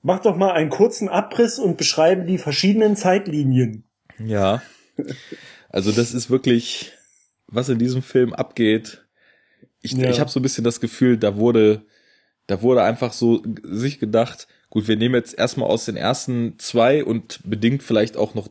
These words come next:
Speaker 2: dem dritten Film erstmal schon mal alles, was geil war und schmeißen das in einen Topf. Und dann nehmen wir ein bisschen zurück in die Zukunft und schmeißen das auch noch in den Topf. Und dann nehmen wir vielleicht auch noch ein bisschen,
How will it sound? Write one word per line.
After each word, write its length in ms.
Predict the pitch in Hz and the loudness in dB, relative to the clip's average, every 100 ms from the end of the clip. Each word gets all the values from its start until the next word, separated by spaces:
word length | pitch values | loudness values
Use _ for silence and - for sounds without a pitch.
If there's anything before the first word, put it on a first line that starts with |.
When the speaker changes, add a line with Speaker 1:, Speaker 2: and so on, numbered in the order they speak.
| _ | _
Speaker 2:
dem 260 | - 104 | -4 -4
dritten 280 | 104 110 - | -2 -4 -6
Film 400 | 123 127 120 117 - - - | -2 4 4 2 -8 -20 -10
erstmal 260 | - 117 131 | -6 -4 -2
schon 120 | 131 | -2
mal 60 | 110 | 0
alles, 280 | 120 147 131 | 0 0 -2
was 180 | 98 | -2
geil 300 | 98 101 135 | 0 2 2
war 160 | 143 135 | 2 0
und 120 | 104 | 0
schmeißen 360 | - 110 110 113 | -2 -2 0 0
das 160 | 107 - | -4 -4
in 80 | |
einen 240 | 92 95 101 | -4 -4 -2
Topf. 360 | 98 - - _ _ _ _ _ | -4 -6 -12 _ _ _ _ _
Und 140 | - | -4
dann 80 | 107 | 0
nehmen 180 | 127 147 | 2 2
wir 40 | |
ein 60 | 123 | 2
bisschen 260 | 135 - 117 | 0 -2 -6
zurück 280 | - 117 | -4 -2
in 80 | 117 | 0
die 120 | 101 | 0
Zukunft 580 | 95 139 147 190 202 - | -2 -4 2 2 2 -4
und 100 | 117 | -8
schmeißen 380 | - 120 117 120 | -2 0 0 0
das 120 | 113 | -4
auch 220 | - 95 | 0 -2
noch 140 | 98 90 | -2 -6
in 100 | 85 | -6
den 160 | 82 | -6
Topf. 340 | 85 87 - - - - - _ | -6 -8 -8 -20 -20 -20 -20 _
Und 240 | - 107 101 | -4 -2 2
dann 460 | 110 151 170 170 _ | 2 2 -4 -6 _
nehmen 260 | - 117 123 | -4 -2 0
wir 80 | 117 | 0
vielleicht 420 | - 113 110 - | 0 2 0 -2
auch 220 | 101 104 107 | -2 -2 0
noch 260 | 104 - | 0 0
ein 120 | 104 | -4
bisschen, 720 | 101 110 - 101 90 90 87 | -2 -2 0 0 2 -2 -4